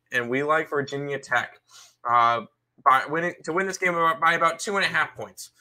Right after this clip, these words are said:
Uh, currently, we have them as a higher ranked team. This is a good Virginia Tech team. They're gonna play good defensively. And, uh, we think that they're gonna outdo, uh, Notre Dame by about two, two and a half point area.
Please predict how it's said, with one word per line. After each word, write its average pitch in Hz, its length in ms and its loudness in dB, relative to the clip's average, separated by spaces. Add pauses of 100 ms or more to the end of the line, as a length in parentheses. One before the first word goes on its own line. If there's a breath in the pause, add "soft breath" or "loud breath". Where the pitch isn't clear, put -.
(200 soft breath)
Uh, 120 280 4
currently, 120 480 -4
we 131 160 -4
have 180 160 2
them 196 120 -2
as 185 140 0
a 175 60 4
higher 170 320 6
ranked 165 240 -2
team. 160 180 -8
This 170 120 -6
is 208 140 4
a 180 40 2
good 139 480 -4
Virginia 131 420 -4
Tech - 260 -4
team. 131 160 -8
They're 120 120 -4
gonna 127 120 -2
play 127 140 -4
good 117 260 -2
defensively. 117 680 -6 (560 soft breath)
And, 131 260 0
uh, 135 260 6
we 147 100 -2
think 160 180 -6
that 175 140 -4
they're 170 120 0
gonna 151 180 0 (100)
outdo, 151 640 0 (240)
uh, 123 300 4
Notre 131 300 0
Dame 131 320 -2 (100)
by 196 200 4
about 165 480 4 (120)
two, 156 540 -2
two 147 220 -6
and 123 80 0
a 120 40 2
half 117 320 -2 (120)
point 143 260 -6
area. 135 280 2